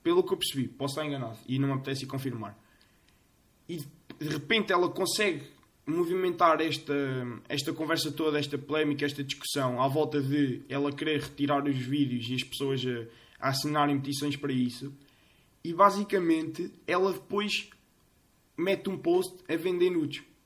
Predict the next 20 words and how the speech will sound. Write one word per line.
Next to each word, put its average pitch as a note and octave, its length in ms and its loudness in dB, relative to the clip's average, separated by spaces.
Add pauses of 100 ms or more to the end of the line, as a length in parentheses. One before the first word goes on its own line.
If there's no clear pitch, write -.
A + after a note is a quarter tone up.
(540)
Tipo C#3+ 460 0
OnlyFans, D#3 920 -2
ou A#2 200 -10
fans, B2+ 560 -6
de - 60 -20
repente, - 260 -16
opá, A#2+ 180 -6
não B2 80 -6
sei B2+ 160 -6
falar, G#2 300 -10 (200)
malta, G#2+ 260 -10
hoje A#2 100 -6
estou A#2 120 -8
muito A2+ 180 -8
burro. G#2+ 220 -12 (420)
Estão E3+ 180 -2
a - 20 2
ver D3+ 180 2
aquela D3+ 300 0
merda, A2+ 460 -6